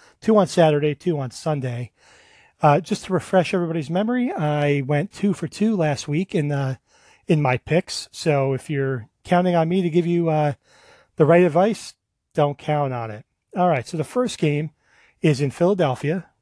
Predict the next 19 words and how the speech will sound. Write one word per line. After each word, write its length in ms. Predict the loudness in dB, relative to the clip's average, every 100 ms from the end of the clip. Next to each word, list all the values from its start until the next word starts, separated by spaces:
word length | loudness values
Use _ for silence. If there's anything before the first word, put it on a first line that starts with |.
| -4
where 240 | 0 0
the 440 | -2 -4 -4 -8 -12 _ _ _ _
Philadelphia 580 | -12 0 4 6 4 2
Eagles, 380 | 0 0 0 -2
who 140 | -6
were 240 | -4 -4 -4
the 420 | -6 -6 -6 -10 _
number 280 | -2 -2 -2
one 220 | -2 -2
seed 300 | -4 -2 -2
in 160 | 0 -2
the, 160 | -6 -10 _
in 200 | -8 -6
the, 140 | -6 -8
in 120 | -6
the 140 | -6 0
N 120 | 2
F 100 | 0
C, 340 | -2 -4 -4